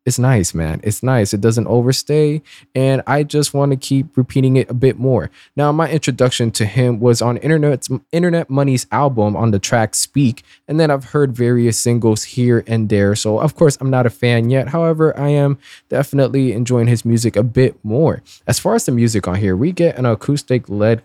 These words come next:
guitar for the instrumental. Of course, we get a couple more things thrown in there to give it some flair. And so on the production side of things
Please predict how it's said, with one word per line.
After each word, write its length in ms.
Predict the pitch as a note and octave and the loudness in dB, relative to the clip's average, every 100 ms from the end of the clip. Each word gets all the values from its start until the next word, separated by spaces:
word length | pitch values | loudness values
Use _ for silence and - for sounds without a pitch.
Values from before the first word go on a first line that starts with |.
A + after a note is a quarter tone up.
| - | -2
guitar 640 | G2+ - - G2+ C3+ F#2 | -4 -4 -8 -2 0 0
for 200 | - A2 | -2 -4
the 160 | G2 - | -2 -2
instrumental. 800 | A2+ - - F#2+ G2 G2+ A#2 A2 | -4 -4 -4 -2 -2 -2 0 0
Of 120 | A2 | -2
course, 280 | A#2+ G#2+ G#2+ | -2 -2 -2
we 60 | |
get 160 | G#2 G2+ | -2 -2
a 40 | |
couple 320 | - A2+ - | -2 -6 -4
more 260 | G#2+ G#2+ G#2 | -4 -2 -2
things 420 | - A#2 G#2+ G#2 | -2 -4 -2 -4
thrown 260 | - A2+ G#2 | -2 -2 -4
in 280 | A#2 A2+ G#2+ | -6 -6 -4
there 320 | B2+ D#3+ F#3 - - - | -2 -2 -2 -10 -20 -10
to 80 | |
give 220 | A2+ A2+ A2 | -6 -4 -6
it 60 | |
some 220 | - G#2+ | -6 -8
flair. 460 | G#2 - G2 A#2 E3 - - - | -8 -6 -2 0 -2 -8 -20 -8
And 260 | B2+ D3 C#3 | -2 0 0
so 140 | E3+ | -2
on 60 | G#3+ | -4
the 80 | F#3+ | 0
production 480 | C3+ B2 F3+ C3+ | 0 2 0 0
side 260 | A2+ G#2+ G3 | -2 0 -2
of 60 | - | -2
things 400 | F#2 F2+ - | -2 -4 -8